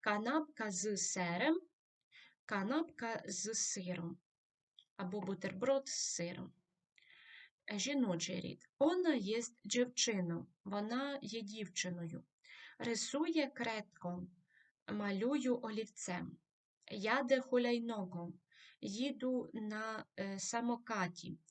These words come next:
Розмов'ям з мамою. Розмовляю з мамою. Хербата з цитрину,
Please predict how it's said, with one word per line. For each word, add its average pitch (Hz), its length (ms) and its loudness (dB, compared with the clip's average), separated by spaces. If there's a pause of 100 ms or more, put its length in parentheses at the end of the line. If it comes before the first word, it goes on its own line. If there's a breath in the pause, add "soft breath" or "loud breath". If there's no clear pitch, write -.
(400 loud breath)
Розмов'ям 233 760 4
з 220 160 0
мамою. 180 560 2 (100)
Розмовляю 220 880 -2
з - 120 -6
мамою. 180 680 -4 (380 loud breath)
Хербата 214 680 0
з 185 100 -4
цитрину, 214 760 2